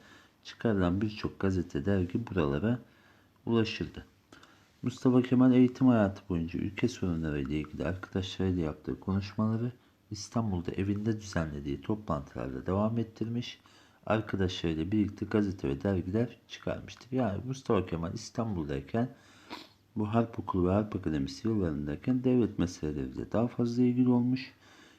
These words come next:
Yine, e, Avrupalı gazete ve dergilerle, batılı fikirlerle daha fazla yine ilgilenmiş ve yine arkadaşlarıyla da bu konuda sık sık toplantılar, tartışmalar gerçekleştirmiştir.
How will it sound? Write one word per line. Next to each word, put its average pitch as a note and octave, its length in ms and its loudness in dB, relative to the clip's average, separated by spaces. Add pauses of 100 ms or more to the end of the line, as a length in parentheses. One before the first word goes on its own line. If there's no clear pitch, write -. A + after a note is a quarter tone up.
(180)
Yine, A#2 360 4 (320)
e, F2 320 0
Avrupalı G#2+ 640 0
gazete F#2+ 400 -2
ve F2 120 0
dergilerle, E2+ 720 -2 (560)
batılı F#2+ 340 0
fikirlerle D2 640 -6
daha E2+ 160 2
fazla A#2 420 -2
yine A#2+ 240 2
ilgilenmiş B2 800 2 (500)
ve G#2+ 40 4
yine G#2 320 4 (240)
arkadaşlarıyla G#2 920 -2
da A#2+ 140 2
bu - 80 -10
konuda F#2 340 0
sık - 260 -8
sık - 240 -8
toplantılar, F#2+ 920 -4 (120)
tartışmalar - 800 -6 (460)
gerçekleştirmiştir. - 1800 -6